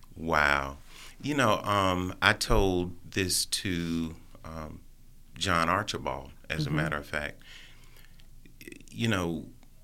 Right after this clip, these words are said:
Speaker 1: when I went to high school and college, like, journalism was nowhere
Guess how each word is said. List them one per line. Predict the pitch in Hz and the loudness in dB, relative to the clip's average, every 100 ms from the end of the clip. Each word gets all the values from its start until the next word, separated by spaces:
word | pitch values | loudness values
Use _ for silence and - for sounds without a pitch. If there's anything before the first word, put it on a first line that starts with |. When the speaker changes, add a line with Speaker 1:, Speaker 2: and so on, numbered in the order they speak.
| - - - | -20 -20 -12
Speaker 1:
when | 92 95 95 | -2 2 6
I | 120 143 139 117 - - - | 6 4 0 -2 -4 -12 -14
went | 90 101 82 - | -6 -4 -4 -6
to | - 92 87 85 71 - | -4 -2 -2 -4 -8 -10
high | - 90 | -4 -2
school | 87 - 92 85 | -2 -2 -4 -4
and | 80 | -4
college, | 76 92 85 80 87 | -2 0 0 -2 -4
like, | 78 76 - 85 | -4 -4 -8 -6
journalism | 80 101 107 92 85 80 76 80 | 0 2 2 0 0 -2 -4 -4
was | 85 82 78 | -2 -2 -2
nowhere | 80 85 87 92 95 92 85 85 87 78 | -2 0 0 2 2 0 0 0 0 0